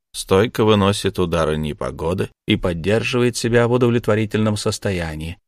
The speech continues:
Жильцы не подозревают, что их отчаяние — не что иное, как протеин, который помогает зданию не развалиться. За последнее время больше крови, чем обычно, пропитало стены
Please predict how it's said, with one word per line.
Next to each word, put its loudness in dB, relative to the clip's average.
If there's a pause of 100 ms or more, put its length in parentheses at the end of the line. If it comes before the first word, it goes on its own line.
(180)
Жильцы 2
не 4
подозревают, 0
что -2
их -2
отчаяние — -2 (340)
не 0
что -2
иное, 0
как -4 (100)
протеин, -4
который -4 (240)
помогает 2
зданию 0 (240)
не 6
развалиться. -2 (800)
За -2
последнее 2
время 2
больше 2
крови, 2
чем 2
обычно, 0
пропитало 0
стены 0